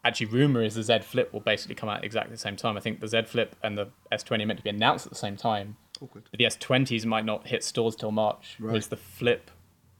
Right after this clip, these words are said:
Speaker 1: could be hitting stores, like, a few days after the Unpacked event, from what we've heard.
Speaker 2: Ooh, that could get messy.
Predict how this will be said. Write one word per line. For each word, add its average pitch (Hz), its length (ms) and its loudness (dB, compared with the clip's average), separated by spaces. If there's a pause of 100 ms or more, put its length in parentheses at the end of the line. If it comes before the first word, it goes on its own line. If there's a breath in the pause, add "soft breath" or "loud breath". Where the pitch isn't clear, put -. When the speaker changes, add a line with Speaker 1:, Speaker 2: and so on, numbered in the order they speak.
(220)
Speaker 1:
could - 160 -2
be 107 100 0
hitting 110 240 -6
stores, 107 340 -2
like, 104 200 -2 (160)
a 120 40 -4
few 117 400 -2
days 107 320 2
after 107 300 0
the 104 320 -4 (160)
Unpacked 107 380 0
event, 104 240 -10
from 107 100 -10
what 104 140 -6
we've 104 140 -12
heard. - 200 -2
Speaker 2:
Ooh, 113 140 -8
that 110 80 -16
could - 120 -20
get 98 160 -4
messy. 110 360 -10